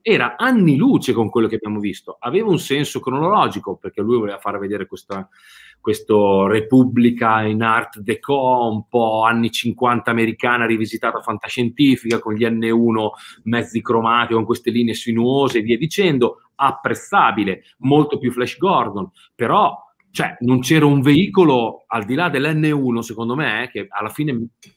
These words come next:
ti piace anche perché diventa un po' iconico, se vogliamo, se vogliamo, tutto il resto è proprio esteticamente brutto, cioè tutti i veicoli del, del,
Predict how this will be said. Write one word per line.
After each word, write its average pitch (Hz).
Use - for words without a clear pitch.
ti 135
piace 156
anche 165
perché 120
diventa 156
un 120
po' 143
iconico, 156
se 117
vogliamo, 113
se 117
vogliamo, 110
tutto 180
il 233
resto 113
è 110
proprio 160
esteticamente -
brutto, 123
cioè 123
tutti 196
i -
veicoli 143
del, 120
del, 127